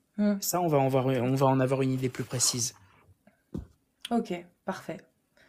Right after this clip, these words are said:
Speaker 1: C'est vachement intéressant, mais en fait, c'est pareil, c'est des nids de lapin, comme on dit, terriers de lapin. Quand tu es dedans, après, t'as plein de choses, plein de questions, et c'est, pfiou.
Speaker 2: Ouais, mais c'est
Speaker 1: C'est
Speaker 2: tellement,
Speaker 1: fou.
Speaker 2: c'est tellement agréable
Speaker 1: Oui,
Speaker 2: de
Speaker 1: ouais.
Speaker 2: pouvoir, euh,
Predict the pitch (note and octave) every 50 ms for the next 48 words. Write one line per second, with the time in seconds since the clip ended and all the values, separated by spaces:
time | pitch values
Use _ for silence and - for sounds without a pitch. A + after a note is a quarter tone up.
0 | - - - - - - - - _ _ _ _ - - - D#3 D#3 F3 F3+ -
1 | A3 A3+ G#3+ G3 - F#3+ F3+ F3 F3+ F3 - G#3+ G#3 F#3+ F3 E3+ F3+ - A#3+ A#3
2 | A#3 - - F#3+ F#3 F#3 F#3 F#3+ A3 A3 G3+ G#3 - - F#3 E3+ F3 E3 D#3+ E3
3 | E3+ F3+ G3+ G#3+ F#3 G3+ G#3 G3+ G3+ - A3+ G#3+ G3+ - F3 F3 F3 E3+ E3+ E3+
4 | - F#3+ G3 G#3+ G3+ G3 G3 F#3+ G3 G#3 G3+ F#3+ F3+ F#3 - _ _ _ _ _
5 | _ - - G3 F#3+ - G3 G3 F#3+ F3+ F3+ G3+ G3 G3 G#3+ A#3 A3+ G3+ F#3+ -
6 | - A3+ A3+ A3+ - D#3 - - - A#3+ A#3+ A3+ A3 G#3 - - A3+ A3+ G#3+ G3+
7 | - - A3+ G#3+ G3+ - - G#3 - - - - A3+ A3+ A3 G#3 F#3+ F#3 F3+ -
8 | F#3 F3+ F3 F3 E3+ - - - - - - - - _ _ - - - - -
9 | C3+ C3+ C3 B2+ C3 C3 - - C3+ - - C#3+ C3+ C3 C3+ C3+ C3+ - - -
10 | - - - - - D3+ - - - E3 D#3 D#3 D#3 D3+ D#3 D3 C#3+ C#3 C3 C3+
11 | C3+ C3 B2+ C3 C3 C3+ C3+ C#3 - - A3+ B3 B3+ D4 F#4 - - - - -
12 | - A3 A#3 G3 D3 - - - D3+ D3 D3+ D#3 D#3 D3 C#3+ C#3+ C#3